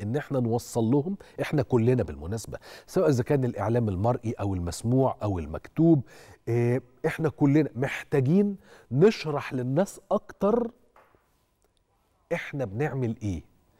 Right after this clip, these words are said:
طيب، موارد مصر إيه؟ طيب، يا ترى إيه الخطوات اللي قطعتها مصر خلال السنين اللي فاتوا؟ نشرح أكتر. هتقول: "يوسف، أنا سمعناك بنشرح، وسمعنا مثلًا،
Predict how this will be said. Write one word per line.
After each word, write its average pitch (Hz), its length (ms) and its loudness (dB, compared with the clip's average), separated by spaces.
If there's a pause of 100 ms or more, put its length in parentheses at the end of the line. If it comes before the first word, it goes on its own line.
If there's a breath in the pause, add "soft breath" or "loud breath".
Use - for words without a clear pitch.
(360 loud breath)
طيب، 92 300 -2
موارد 135 600 2
مصر 120 360 -4
إيه؟ 85 340 -8 (480 soft breath)
طيب، 90 520 -2 (260 loud breath)
يا 110 100 0
ترى 156 280 0 (100)
إيه 180 60 8
الخطوات 139 760 -2
اللي 123 160 4
قطعتها 120 840 -2
مصر 139 340 -2
خلال 123 320 0
السنين 131 380 0
اللي 123 120 2
فاتوا؟ 120 200 -2 (220 loud breath)
نشرح - 440 0
أكتر. 131 260 0
هتقول: 151 160 -2
"يوسف، 170 200 4
أنا 160 120 0
سمعناك 160 300 0
بنشرح، 170 420 2
وسمعنا 180 420 -2
مثلًا، 180 640 2